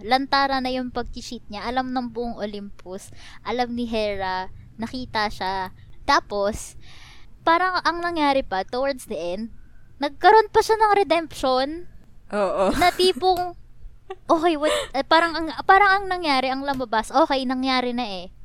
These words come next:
Speaker 1: What, ano nang sunod natin gagawin? Doon na lang tayo mag-focus. Parang ganun. Na hindi man lang siya naparusahan or something or what. And ang nakaka-stress pa, parang pinakita na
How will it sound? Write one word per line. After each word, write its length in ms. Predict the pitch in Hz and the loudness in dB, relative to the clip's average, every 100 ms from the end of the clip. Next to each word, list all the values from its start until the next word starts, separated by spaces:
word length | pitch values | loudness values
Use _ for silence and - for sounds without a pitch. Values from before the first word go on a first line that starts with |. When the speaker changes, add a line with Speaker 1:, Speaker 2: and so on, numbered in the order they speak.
| - | -4
Speaker 1:
What, 200 | 254 277 - - - - | 0 0 -2 -16 -18 -8
ano 180 | 247 277 | -4 -2
nang 160 | 277 285 | -2 -2
sunod 300 | 285 254 233 | -2 -4 -2
natin 320 | 240 233 226 | -4 -4 -4
gagawin? 400 | 220 208 196 185 | -2 -2 -4 -4
Doon 220 | 196 226 | -2 0
na 60 | 247 | 0
lang 140 | 240 | -2
tayo 200 | 240 214 | -4 -6
mag-focus. 540 | 208 196 - 180 202 - | -6 -10 -10 -8 -6 2
Parang 260 | 381 453 | 2 2
ganun. 640 | 381 415 320 302 349 311 285 - - - - | 2 2 4 6 4 2 -10 -16 -14 -14 -12
Na 340 | 277 302 359 | -12 -6 -2
hindi 260 | 453 403 392 | 0 0 0
man 180 | 403 403 | 2 2
lang 180 | 381 392 | 2 0
siya 180 | 359 | -2
naparusahan 880 | 320 277 226 214 233 285 294 269 262 | 0 0 0 -2 2 4 6 4 2
or 80 | 214 | -2
something 540 | 220 262 262 254 254 220 | -4 -6 -6 -6 -6 -4
or 160 | 220 | -6
what. 320 | 226 220 220 - - | -4 -4 -6 -8 -10
And 160 | 285 330 | -6 -2
ang 240 | 320 359 | -2 -2
nakaka-stress 1040 | 359 349 - 330 330 - - 254 254 - - | -4 -4 0 0 0 -6 -6 -4 -4 -10 -10
pa, 320 | 190 190 196 - - - - - - | -8 -6 -8 -14 -16 -16 -16 -16 2
parang 320 | 285 302 311 | 4 6 2
pinakita 800 | 302 302 294 302 277 - 262 254 | -2 -4 -2 -2 -6 -2 2 2
na 160 | 240 233 | 0 -2